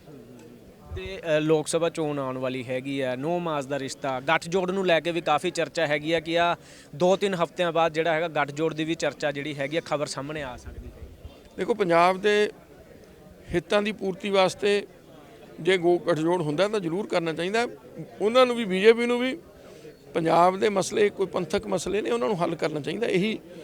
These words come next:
Speaker 2: ਸਾਡੀ ਹੋਏਗੀ। ਦੇਖੋ, ਉਸ ਤੋਂ ਬਿਨਾਂ ਤਾਂ, ਅ, ਜਿਹੜਾ ਹੈ, ਪਾਰਟੀ ਲਈ ਵੀ ਔਖਾ ਹੋ ਜਾਂਦਾ ਵੀ ਇਹ ਕਿਸ, ਕਿਸ ਰੂਪ 'ਚ ਕਰੀਏ।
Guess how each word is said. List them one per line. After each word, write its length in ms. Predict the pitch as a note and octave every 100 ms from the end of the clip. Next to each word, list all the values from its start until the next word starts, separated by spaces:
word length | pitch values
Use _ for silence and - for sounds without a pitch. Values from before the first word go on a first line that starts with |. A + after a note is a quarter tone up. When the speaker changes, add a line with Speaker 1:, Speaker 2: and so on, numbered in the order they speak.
| -
Speaker 2:
ਸਾਡੀ 240 | - F3 G3
ਹੋਏਗੀ। 320 | E3+ G#3+ C#4
ਦੇਖੋ, 440 | A3 - F#3 A3
ਉਸ 80 | B3
ਤੋਂ 160 | - A#3
ਬਿਨਾਂ 260 | A3+ C4 - - - - - -
ਤਾਂ, 420 | - A3 A3+ A3+ G#3+
ਅ, 380 | F#3+ G3 F#3+
ਜਿਹੜਾ 260 | F#3+ G3 G#3
ਹੈ, 140 | F#3
ਪਾਰਟੀ 300 | F#3+ F#3+ F3
ਲਈ 120 | G3+ A3
ਵੀ 60 |
ਔਖਾ 240 | A#3+ - G#3
ਹੋ 80 |
ਜਾਂਦਾ 240 | G#3 G#3 G#3+
ਵੀ 140 | G#3
ਇਹ 280 | G3+ - F3+
ਕਿਸ, 240 | F3 F3+
ਕਿਸ 240 | E3 G3 F#3+
ਰੂਪ 160 | F3+
'ਚ 80 | F3
ਕਰੀਏ। 320 | - F3+ F#3+